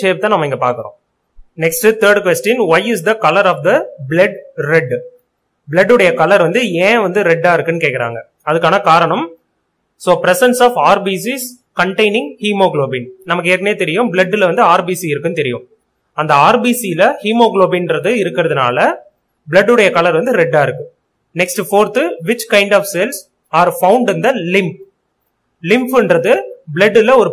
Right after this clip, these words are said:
பகுதி. So அதுல என்ன விதமான, என்ன type of cells இருக்குன்னு கேக்குறாங்க. So செல்ஸ்ல ஆர் பி சி, டபிள்யூ பி சி எல்லாம் பிளட்ல நம்மளுக்கு தெரியும். அதுல டபிள்யூ பி சி,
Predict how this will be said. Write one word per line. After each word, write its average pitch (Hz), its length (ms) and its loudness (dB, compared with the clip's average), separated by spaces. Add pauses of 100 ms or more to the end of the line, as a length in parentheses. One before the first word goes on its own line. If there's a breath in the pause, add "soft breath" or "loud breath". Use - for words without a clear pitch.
பகுதி. 139 240 -4 (920)
So 185 60 0 (140)
அதுல 170 260 0 (360)
என்ன 226 120 -2 (120)
விதமான, 180 420 0 (380)
என்ன 214 300 -2
type 196 340 0
of 330 60 2 (200)
cells 214 300 -2
இருக்குன்னு 180 320 -2
கேக்குறாங்க. 127 360 -2 (760)
So 190 100 0 (100)
செல்ஸ்ல 226 400 0 (140)
ஆர் 190 180 2
பி 196 160 -4
சி, 196 100 -4 (140)
டபிள்யூ 190 300 0
பி 185 120 -4
சி 170 120 -4
எல்லாம் 226 220 -2
பிளட்ல 180 360 0
நம்மளுக்கு 180 320 -6
தெரியும். 123 260 -6 (600)
அதுல 190 200 0 (300)
டபிள்யூ 214 260 2 (120)
பி 185 160 -2
சி, 120 100 -10